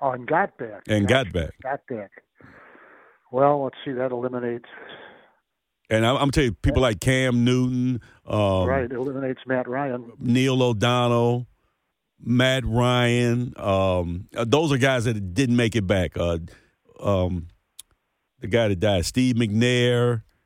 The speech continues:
Speaker 2: You know, it's a
Speaker 1: Yep.
Speaker 2: bunch of these guys. But there have been four that have done it. You
Speaker 1: Came
Speaker 2: give me
Speaker 1: back
Speaker 2: two.
Speaker 1: and
Speaker 2: Give me the
Speaker 1: won.
Speaker 2: last two. The last two are kinda modern-day players, and you can remember 'em. You know, you should be able to remember 'em right
Speaker 1: I'm
Speaker 2: offhand.
Speaker 1: stumped.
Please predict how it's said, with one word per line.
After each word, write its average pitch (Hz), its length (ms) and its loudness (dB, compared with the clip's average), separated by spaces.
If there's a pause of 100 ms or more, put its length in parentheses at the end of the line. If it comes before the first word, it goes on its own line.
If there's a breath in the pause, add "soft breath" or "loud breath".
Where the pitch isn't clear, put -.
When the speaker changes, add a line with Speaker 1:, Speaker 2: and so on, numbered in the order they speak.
(120)
Speaker 2:
You 113 140 0
know, 113 60 4
it's 120 120 2
a - 20 -8
Speaker 1:
Yep. 101 40 -6
Speaker 2:
bunch 139 200 0
of 123 80 0
these 104 140 0
guys. 90 360 0 (260 soft breath)
But 117 140 2
there 143 180 4
have 160 140 0
been 160 200 2
four 175 360 0
that 139 140 0
have 147 380 0
done 92 200 -2
it. 71 120 -14 (920)
You 165 160 0
Speaker 1:
Came 156 60 0
Speaker 2:
give 160 100 4
me 160 120 2
Speaker 1:
back 156 80 0
Speaker 2:
two. 147 160 4
Speaker 1:
and 123 140 4
Speaker 2:
Give 170 100 4
me 202 100 4
the 147 80 6
Speaker 1:
won. 131 100 4
Speaker 2:
last 151 340 0
two. 123 180 -2
The 90 120 0
last 143 300 0
two 139 220 0 (420 soft breath)
are 113 140 0 (320)
kinda 127 280 2
modern-day 110 600 2
players, 101 480 0
and 98 140 -2
you 101 80 -2
can 95 140 -2
remember 92 500 -2
'em. 85 180 -6 (800)
You 107 140 0
know, 90 120 0
you 92 180 0
should 104 160 -4
be 95 100 0
able 92 80 2
to 90 80 0
remember 92 260 -2
'em 87 60 -2
right 90 140 0
Speaker 1:
I'm - 80 0
Speaker 2:
offhand. 82 280 -2 (100)
Speaker 1:
stumped. 185 340 -6